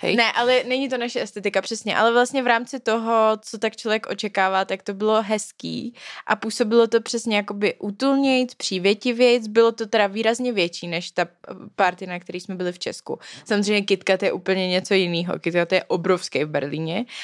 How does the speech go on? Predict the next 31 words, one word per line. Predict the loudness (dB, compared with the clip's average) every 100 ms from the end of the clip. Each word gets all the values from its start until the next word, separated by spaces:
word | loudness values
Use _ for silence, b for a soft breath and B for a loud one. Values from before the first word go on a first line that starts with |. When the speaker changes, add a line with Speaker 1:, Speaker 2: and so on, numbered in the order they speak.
| B
Speaker 2:
ale | 0 2
KitKat | 0 -4 -2 -2
v |
Berlíně | -2 -2 -2 0
absolutně | 0 -2 -2 -2 0 -2
není | 0 0
cozy. | 2 2 0 -4 -12 _ _ 0
To |
je | 2 4
opak | 4 2 0 0
coziness. | 2 2 -2 -4 -6 -8 0
Ale | 2 2 0
tady | 0 2 -2 -4 -10 B B B 4
bylo | 4 4
spoustu | 0 -6 -4
takových | -2 0 0 -2 2
zákoutí, | 2 2 0 -4 -4 -6
takových | -4 -2 -2
jako | -4 -4 -4 -6 B B B
pokojíčků, | 0 2 2 2 0 -8 -8 -6
vyloženě | 2 4 4 2 0
Speaker 1:
Mhm, |
Speaker 2:
pokojíčků. | 0 0 0 0 -2 -2
Speaker 1:
vyloženě. | 0 2 2 0 -4 -6 -10 0
Speaker 2:
Některý | 2 2 0 -2
byly, | 0 2 2 0
že | 2 2 4 2 0 -2 -14 -20 -6
za | -4
takovou | 0 -2 -2 -4 0 2
jakoby | 2 0 -6 -6
záclonkou, | 0 0 0 -2 0 2 2 2 4 2 0